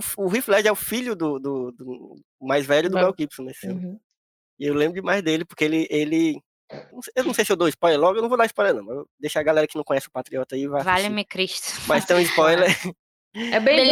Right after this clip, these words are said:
Speaker 3: Delícia.
Speaker 2: bom, da
Speaker 3: A
Speaker 2: época
Speaker 3: pessoa
Speaker 2: que
Speaker 3: vai
Speaker 2: o Mel Gibson prestava, que ele, toda vez
Speaker 1: É.
Speaker 2: que ele levava uma surra, ele ficava melhor, esse tipo de filme dele, é bom demais.
Speaker 3: A pessoa vai pesquisar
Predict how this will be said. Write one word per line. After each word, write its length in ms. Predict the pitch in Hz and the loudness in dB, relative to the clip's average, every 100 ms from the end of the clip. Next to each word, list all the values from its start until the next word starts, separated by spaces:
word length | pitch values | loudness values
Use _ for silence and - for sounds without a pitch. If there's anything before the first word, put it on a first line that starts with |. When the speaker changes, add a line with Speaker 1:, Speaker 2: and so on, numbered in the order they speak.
| - | 4
Speaker 3:
Delícia. 180 | - 240 | 4 4
Speaker 2:
bom, 240 | 233 214 | 4 4
da 100 | 226 | 4
Speaker 3:
A 40 | 220 | 4
Speaker 2:
época 180 | 247 254 | 4 4
Speaker 3:
pessoa 260 | 262 254 | 4 4
Speaker 2:
que 80 | 254 | 4
Speaker 3:
vai 80 | 240 | 4
Speaker 2:
o 40 | 220 | 2
Mel 60 | 208 | 2
Gibson 280 | 220 233 | -2 -2
prestava, 800 | 220 208 - 180 196 202 196 190 | -2 -2 0 2 4 4 2 0
que 80 | 185 | -2
ele, 220 | 185 185 185 | -2 -2 0
toda 220 | 156 170 | 4 6
vez 140 | 170 160 | 6 6
Speaker 1:
É. 40 | |
Speaker 2:
que 40 | 220 | 4
ele 100 | 214 | 2
levava 460 | 196 202 202 196 | 4 4 4 4
uma 220 | 190 190 | 2 0
surra, 440 | 185 196 196 190 - | 0 0 2 2 0
ele 180 | - 190 | -4 -6
ficava 240 | - 185 180 | -2 0 2
melhor, 480 | 170 185 220 180 - | 2 4 4 2 0
esse 280 | 190 - 190 | -2 -4 -10
tipo 200 | - 202 | -8 -4
de 80 | |
filme 240 | 214 208 208 | -2 -2 -2
dele, 220 | 196 170 | -2 0
é 40 | 165 | 0
bom 200 | 196 220 | -2 -2
demais. 360 | 233 165 151 208 | -4 -6 -8 -2
Speaker 3:
A 40 | |
pessoa 280 | 247 240 247 | 2 4 4
vai 100 | 254 | 4
pesquisar 640 | 247 262 262 240 220 214 | 2 0 0 2 2 2